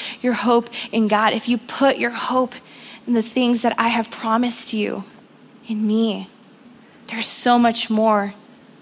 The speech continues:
that awaits you." And if you're sitting here today going, "Sarah, I'm discouraged.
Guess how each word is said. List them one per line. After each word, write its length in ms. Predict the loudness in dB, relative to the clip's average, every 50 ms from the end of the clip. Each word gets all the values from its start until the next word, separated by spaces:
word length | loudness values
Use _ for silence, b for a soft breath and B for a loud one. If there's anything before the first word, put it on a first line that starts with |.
| -20 -20 -20 -20 -20 -20 -20 -18 -12 -8
that 100 | -6 -4
awaits 500 | -2 0 0 0 0 0 -2 -4 -4 -6
you." 260 | -8 -10 -12 -14 -16 -18 -20 -20 -20 -18 -20 -20 -20 -20 -20 -20 -20 -20 -20 -20 -20 -20 -20 -20 -20 -20 -20 -20 -20 B B B B B B B B
And 120 | 0 0
if 100 | 2 4
you're 80 | 2 2
sitting 380 | 2 4 2 2 4 4 2 2
here 180 | 2 2 2
today 320 | 0 0 0 2 2 2 2
going, 220 | 2 0 0 0
"Sarah, 320 | 0 0 2 4 4 4
I'm 80 | 4 2
discouraged. 880 | 0 0 0 -2 -2 -2 -2 -2 -2 -2 -2 -2 -4 -2 -2 -4 -4